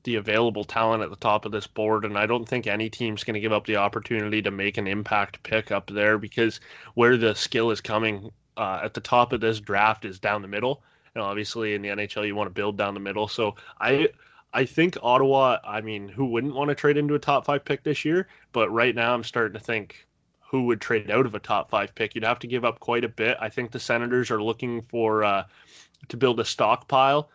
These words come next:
in their system and in their organization with young players coming up, and how much available talent is there. Uh, the Senators have a great scouting staff. You have to give them props where props is due.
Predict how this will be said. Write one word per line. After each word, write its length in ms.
in 180
their 160
system 440
and 100
in 140
their 180
organization 800
with 140
young 240
players 340
coming 240
up, 200
and 120
how 100
much 200
available 400
talent 400
is 340
there. 360
Uh, 180
the 60
Senators 340
have 140
a 20
great 380
scouting 420
staff. 400
You 60
have 180
to 80
give 140
them 100
props 400
where 100
props 380
is 140
due. 280